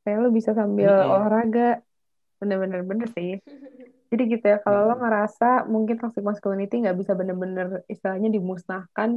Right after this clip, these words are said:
Speaker 1: gitu, tapi tetap aja perjuangan sejauh ini tuh juga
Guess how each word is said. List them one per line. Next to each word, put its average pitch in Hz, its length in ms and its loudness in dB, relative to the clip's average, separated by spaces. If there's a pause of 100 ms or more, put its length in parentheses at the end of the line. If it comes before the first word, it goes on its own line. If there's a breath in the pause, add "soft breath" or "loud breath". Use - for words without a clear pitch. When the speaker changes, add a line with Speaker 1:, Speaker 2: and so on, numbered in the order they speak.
Speaker 1:
gitu, 226 400 -4
tapi 240 480 -4 (160)
tetap 214 240 0
aja 247 480 0 (160)
perjuangan 208 640 0
sejauh 196 880 2
ini 202 240 -4
tuh 302 160 0
juga 196 320 2